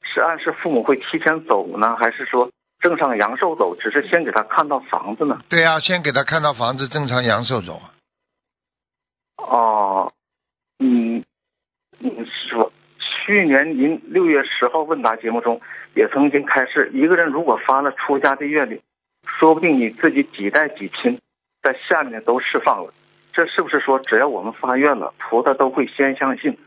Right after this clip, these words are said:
Speaker 1: 等于提前发放贷款给我们呢？
Speaker 2: 完全正确。所以为什么很多人违愿了，护-，地-，那个地府啊，这个护法神就惩罚了呀？
Speaker 1: 嗯。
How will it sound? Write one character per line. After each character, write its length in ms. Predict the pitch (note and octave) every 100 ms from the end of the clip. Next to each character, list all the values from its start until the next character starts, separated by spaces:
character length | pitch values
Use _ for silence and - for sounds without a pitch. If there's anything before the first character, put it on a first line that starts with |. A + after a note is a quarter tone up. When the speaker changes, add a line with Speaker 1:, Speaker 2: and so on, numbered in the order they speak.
| _ _ _ -
Speaker 1:
等 180 | G#2+
于 100 | A#2+
提 220 | C#3+ - C3
前 140 | C#3
发 280 | C3+ C3+ C3+
放 160 | D3+ C#3
贷 180 | D3+
款 240 | C#3+ A2 F2+
给 140 | A2
我 180 | A#2+ E2
们 140 | D#2+
呢？ 140 | E2 E2 _ _ _ _ _ _ -
Speaker 2:
完 200 | C#3+ E3+
全 200 | E3 D3
正 200 | D3 B2
确。 120 | F2 - _ _ _ _ _ _ -
所 180 | F3+ G#3
以 80 |
为 180 | G#3+ A3+
什 120 | F#3
么 120 | G3+ G3+
很 160 | F3
多 140 | E3 G3
人 160 | G3
违 160 | E3+ F3
愿 220 | G3 F#3
了， 140 | E3+ C#3+ -
护-， 220 | - F#3 F#3+
地-， 260 | D#3+ G3+ D#3 -
那 140 | F3+
个 280 | F3+ F3 E3+
地 240 | D3 G3
府 180 | B2+ B2+
啊， 220 | C3+ C#3+
这 120 | D3 D#3
个 140 | D#3+
护 180 | F3+ E3+
法 160 | C3+
神 160 | A#2+ C#3+
就 120 | D3+
惩 220 | C3 A2+
罚 200 | G2 G2+
了 80 | A2
呀？ 200 | A#2 F2 - _ _ _ _ _ _ -
Speaker 1:
嗯。 640 | A3+ A#2+ A3 G3+ G3 -